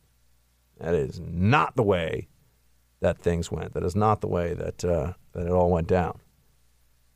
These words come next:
So now we have to look at, okay, so given that Kavanaugh did not get dragged through the mud again, in fact, if anything,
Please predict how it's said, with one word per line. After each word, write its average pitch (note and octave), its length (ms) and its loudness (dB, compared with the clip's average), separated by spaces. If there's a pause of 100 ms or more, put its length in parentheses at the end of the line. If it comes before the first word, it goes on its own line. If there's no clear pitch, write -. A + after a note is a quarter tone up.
So F2+ 220 0
now A2+ 320 4
we A2 160 4
have F2+ 240 2
to F#2+ 120 0
look F2 240 2
at, F2 280 2
okay, A2+ 560 0 (320)
so - 680 -2 (680)
given D#3+ 640 4 (800)
that A2 320 4 (400)
Kavanaugh C3 720 6
did A2+ 240 2
not C3 420 4
get A#2+ 160 4
dragged A2+ 380 4
through A#2+ 100 0
the A2 80 4
mud A2+ 160 6
again, A2+ 180 4
in A2+ 60 0
fact, A2 240 2
if D3 100 0
anything, B2+ 520 4